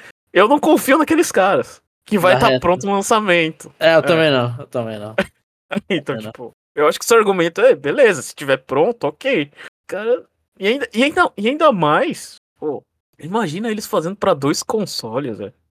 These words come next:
Speaker 2: E eu, eu acho, meu problema até não é nem esse. O problema é que o Metroid Prime quatro, eu acho que ele só é esperado pros fãs de Metroid. Assim,
Speaker 1: É.
Speaker 2: eles, eles iam ter que fazer um bagulho muito, muito, muito bom. É muito diferente pra ser um jogo tão, vai falar, nossa,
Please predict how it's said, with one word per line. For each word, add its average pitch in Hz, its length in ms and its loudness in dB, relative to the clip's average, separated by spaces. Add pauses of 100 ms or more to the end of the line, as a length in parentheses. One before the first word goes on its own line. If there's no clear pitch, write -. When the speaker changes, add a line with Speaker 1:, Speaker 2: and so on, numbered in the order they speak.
(140)
Speaker 2:
E 254 200 2
eu, 254 240 2
eu 214 200 4
acho, 220 440 0
meu 190 200 2
problema 180 460 -2
até 156 240 -4
não 165 120 -6
é 196 80 -2
nem 190 240 -4
esse. 131 240 -2
O - 40 -20
problema 143 240 -4
é - 20 -2
que - 80 -14
o 180 40 -6
Metroid 160 300 -2
Prime 143 180 -4
quatro, 143 380 0
eu 147 40 2
acho 143 140 -2
que 165 60 -4
ele 139 60 -2
só - 100 -4
é 139 40 0
esperado 139 480 2
pros 156 240 -4
fãs 180 580 0 (400)
de 143 160 -6
Metroid. 131 880 2
Assim, 175 340 2
Speaker 1:
É. 190 240 2
Speaker 2:
eles, 226 140 2 (240)
eles 165 200 2
iam 202 80 4
ter 233 140 0
que - 80 -12
fazer 185 240 4
um 226 80 2
bagulho 196 420 4
muito, 233 540 2
muito, 202 480 -2
muito 185 400 -4
bom. 156 420 2 (440)
É 135 100 -6
muito 226 320 4
diferente 190 640 0
pra 202 160 0
ser 202 160 -4
um 214 80 2
jogo 190 220 2
tão, 196 580 -4 (380)
vai 147 120 2
falar, 190 200 0
nossa, 190 300 0